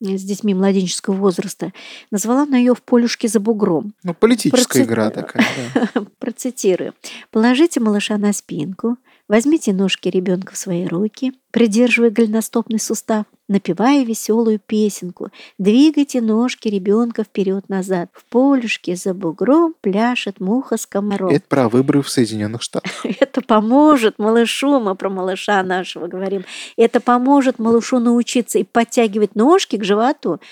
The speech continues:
Speaker 1: чтобы захватить их. А взрослый обязательно поможет ему в этом.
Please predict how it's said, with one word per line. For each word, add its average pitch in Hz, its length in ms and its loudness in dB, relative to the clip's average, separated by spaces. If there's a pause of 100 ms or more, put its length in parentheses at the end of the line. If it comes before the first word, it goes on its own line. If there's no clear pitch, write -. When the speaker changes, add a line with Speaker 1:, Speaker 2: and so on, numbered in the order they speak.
(140)
Speaker 1:
чтобы 269 340 2
захватить 320 800 2
их. - 140 -10 (160)
А 190 120 -2
взрослый 233 600 4
обязательно 196 640 2
поможет 285 720 2
ему 220 240 -2
в 196 100 -2
этом. 180 400 -2